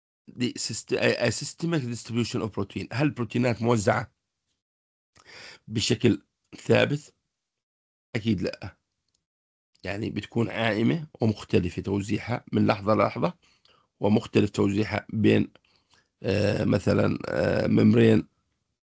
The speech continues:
لخلية عن ممبرين لخلية أخرى مختلفة. طبعا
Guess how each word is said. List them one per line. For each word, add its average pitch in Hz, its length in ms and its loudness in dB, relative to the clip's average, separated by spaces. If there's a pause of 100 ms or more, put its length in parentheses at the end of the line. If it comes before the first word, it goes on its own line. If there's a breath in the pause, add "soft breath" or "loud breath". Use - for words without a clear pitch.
لخلية 104 720 2 (340)
عن 110 200 6
ممبرين 104 380 4
لخلية 104 560 0
أخرى 104 400 -2
مختلفة. 107 500 -8 (1700 loud breath)
طبعا 117 360 2